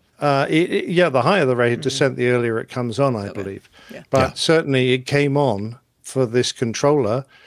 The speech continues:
Speaker 1: Um, so she should have given, she t-, said, "I've got a terrain alert." But that's not what she's supposed to say. She's supposed to give you uh, a, a quite a strict warning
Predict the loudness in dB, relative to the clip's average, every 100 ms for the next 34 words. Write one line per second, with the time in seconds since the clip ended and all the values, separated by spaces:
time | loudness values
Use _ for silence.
0 | -20 _ -8 -4 -2 -2 -2 -4 -6 -8
1 | -2 2 4 2 0 -2 0 0 0 0
2 | 0 0 -2 -2 -6 -12 -18 -18 -18 -20
3 | -14 -6 -6 -4 -6 -2 0 0 0 -4
4 | 0 0 0 -2 0 2 2 2 0 -2
5 | -10 _ -20 -20 _ -2 0 0 0 0
6 | 0 -2 -2 0 0 0 -2 -10 -14 -12
7 | -14 -8 -6 -2 0 0 -2 -4 -2 0
8 | 2 2 0 -6 -20 -20 _ _ -8 -6
9 | -6 -8 -2 0 2 0 -8 _ -10 -10
10 | -8 -8 -2 0 0 0 0 0 0 -4
11 | 2 4 4 0